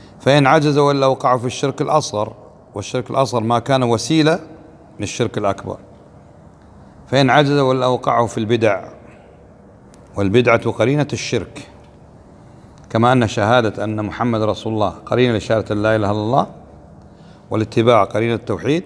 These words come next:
كذلك البدعة قرينة الشرك، فالشرك يحبط أو ينقص شهادة أن لا إله إلا الله، والبدعة تنقض أو ت-، تحبط أو تنقص شهادة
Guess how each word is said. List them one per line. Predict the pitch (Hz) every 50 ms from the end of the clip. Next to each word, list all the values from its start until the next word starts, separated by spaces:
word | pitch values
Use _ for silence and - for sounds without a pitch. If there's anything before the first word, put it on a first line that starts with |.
| - - - - - - - - - - - - - - - - - - -
كذلك | - 110 110 127 139 139 131 120 113 - -
البدعة | 107 107 107 - 92 98 104 101 110 120 117 113 110 113 135 151 165 - - - - - -
قرينة | - 98 104 104 107 98 -
الشرك، | 101 90 - - - - - - - - - - - - - - - - - - - - - - - - - - - - - -
فالشرك | - 117 104 - - 147 135 - - 123
يحبط | 123 135 127 - - 113 131 131 - 160
أو | 156 127 127 131
ينقص | 123 127 127 120 127 - 107 - - 104
شهادة | 98 90 - - 110 104 107 113 110 101 - 104
أن | 104 104
لا | 104 107 101
إله | 98 101 92
إلا | 98 101 95
الله، | 98 107 123 135 147 147 - - - - - - - - - - - - - - - - - -
والبدعة | - 104 110 110 127 135 117 - - 123 117 - 127 139 147 151 - - -
تنقض | 131 131 127 - - 123 117 127
أو | 147 160 - - 123 120
ت-، | 110 - 131 123 - - - - -
تحبط | 147 123 - - 120 135 131 - 151
أو | 127 120 139 147 139
تنقص | 143 139 147 143 127 - 127 - -
شهادة | 160 165 131 - 117 120 135 135 139 156 151